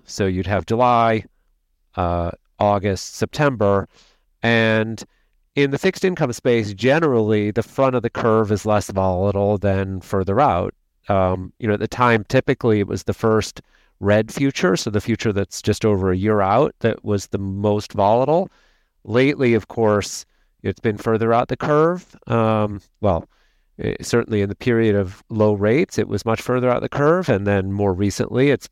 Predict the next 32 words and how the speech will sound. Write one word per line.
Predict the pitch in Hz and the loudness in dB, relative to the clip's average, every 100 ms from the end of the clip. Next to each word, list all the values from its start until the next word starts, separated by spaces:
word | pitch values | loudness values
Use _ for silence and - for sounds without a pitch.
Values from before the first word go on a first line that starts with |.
| - | -10
it's, | 98 - - - | -10 -10 -18 -6
it's | 98 - | -4 -4
moved | 107 101 90 | -4 -4 -4
towards | - 95 - | -4 -6 -6
the | - | -6
front | 151 127 | 0 0
of | |
the | 101 | -2
curve. | - 92 90 | -2 -2 0
That | 110 - | -2 -2
peak | 180 165 | -4 -2
of, | - 113 - _ _ _ _ - | 0 -2 -4 _ _ _ _ -4
peak | 165 156 | 0 0
volatility, | 135 120 107 - 135 127 120 | 2 4 2 0 0 0 0
that | 113 113 - | 0 0 0
area | 135 139 110 | 0 2 0
of | - | 0
peak | 139 - | -4 0
volatility | 107 92 - 127 104 95 85 - | 0 0 -2 -2 -2 -4 -6 -6
evolves | 117 104 95 82 85 - | -2 2 2 0 -4 -6
depending | - 101 95 92 | -8 -4 -4 -4
on | 90 | -8
the | |
Fed | 95 123 | -2 -2
regime, | 113 101 98 92 - _ _ _ _ _ | 0 -2 -2 -4 -8 _ _ _ _ _
but, | 131 123 - _ _ | 4 4 2 _ _
but | - 131 - | 0 0 0
generally, | 101 202 190 131 107 104 110 | -6 2 2 2 0 0 -2
pretty | - 180 131 | -2 -2 -2
m-, | 120 - | -4 -2
almost | 151 156 113 - - | 0 2 0 -2 -2
always, | 131 135 110 98 90 90 - | 0 2 2 0 0 -2 -6